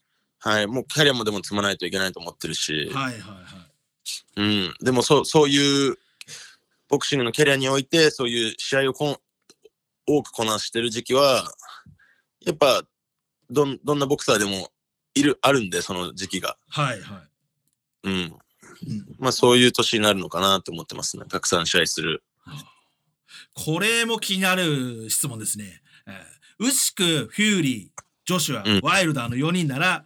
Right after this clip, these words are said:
Speaker 2: 誰と一番戦いたいですか？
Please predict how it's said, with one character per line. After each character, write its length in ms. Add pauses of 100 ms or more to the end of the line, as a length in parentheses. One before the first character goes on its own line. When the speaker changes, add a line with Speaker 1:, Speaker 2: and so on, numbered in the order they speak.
(340)
Speaker 2:
誰 280
と 80 (280)
一 200
番 160
戦 340
い 80
た 100
い 60
で 80
す 100
か？ 120